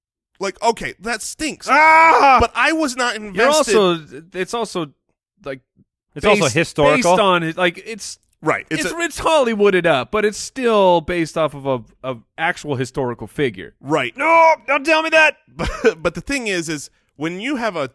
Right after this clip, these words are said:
Speaker 3: They're all
Speaker 1: T V
Speaker 3: dead.
Speaker 1: show,
Speaker 3: All historical <laughs> figures are dead.
Speaker 1: when you have a T V show that's ruined, you could be seven years into the story.
Speaker 2: Are you the kind of people that really hate spoilers?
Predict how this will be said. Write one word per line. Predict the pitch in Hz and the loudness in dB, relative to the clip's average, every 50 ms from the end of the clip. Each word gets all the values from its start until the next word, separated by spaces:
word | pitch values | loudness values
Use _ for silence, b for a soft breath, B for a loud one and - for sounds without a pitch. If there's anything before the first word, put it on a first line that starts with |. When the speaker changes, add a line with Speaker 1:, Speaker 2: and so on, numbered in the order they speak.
| _ _ | _ _
Speaker 3:
They're | 151 156 156 165 170 | -4 0 2 4 6
all | 170 165 160 160 151 | 6 6 6 6 4
Speaker 1:
T | 135 | 4
V | 151 151 | 2 4
Speaker 3:
dead. | 151 139 127 | 4 4 2
Speaker 1:
show, | 127 113 104 98 139 | 0 -2 0 2 4
Speaker 3:
All | 151 170 185 | 6 6 6
historical | 170 190 180 - - 190 - 190 185 - - | 4 2 -2 0 0 0 0 0 -2 -2 -6
<laughs> | 160 - - | -6 -4 -4
figures | 185 156 156 156 151 151 | -4 -4 -4 -6 -6 -6
are | 156 | -8
dead. | 151 135 131 123 120 117 117 117 - _ _ _ _ | -6 -4 -2 -2 -2 -2 -4 -8 -12 _ _ _ _
Speaker 1:
when | - 143 175 | -10 -8 -4
you | 254 | -4
have | 269 220 | -4 -4
a | 160 | -6
T | - - - 202 214 214 | -10 -10 -10 -10 -10 -8
V | 175 170 | -8 -10
show | 139 - - 156 131 117 110 110 110 104 - _ | -10 -10 -6 -6 -6 -6 -6 -8 -10 -12 -14 _
that's | 120 113 - - | -14 -14 -14 -18
ruined, | - 127 120 120 107 95 92 90 87 71 58 _ _ _ _ _ _ _ _ _ _ _ _ _ _ _ _ _ | -16 -12 -10 -8 -8 -10 -12 -16 -18 -20 -20 _ _ _ _ _ _ _ _ _ _ _ _ _ _ _ _ _
you | _ 131 170 262 | _ -6 -6 -4
could | - 262 208 160 | -4 -4 -8 -8
be | 165 147 139 127 | -8 -10 -10 -10
seven | - - - - 202 180 170 165 151 147 | -10 -12 -10 -8 -8 -6 -6 -8 -10 -10
years | 147 147 151 151 147 143 135 123 107 113 - _ | -10 -8 -6 -6 -4 -4 -4 -6 -8 -12 -14 _
into | 156 151 139 123 117 - 117 | -10 -8 -8 -10 -12 -14 -14
the | 101 101 | -14 -14
story. | - - - - 190 190 202 190 | -12 -12 -10 -4 -2 0 0 2
Speaker 2:
Are | 147 151 | 2 2
you | 175 214 214 | 0 0 -2
the | 226 | 0
kind | - 214 208 196 | 0 0 0 0
of | 160 | 0
people | 185 190 160 170 160 | -2 -4 -4 -4 -4
that | 151 139 135 | -4 -4 -4
really | 131 139 147 147 139 123 | -2 -2 -2 0 -2 -2
hate | 117 131 131 131 | -2 -4 -4 -6
spoilers? | - - _ 143 135 139 143 139 131 _ | -10 -10 _ -2 -2 0 -2 -4 -10 _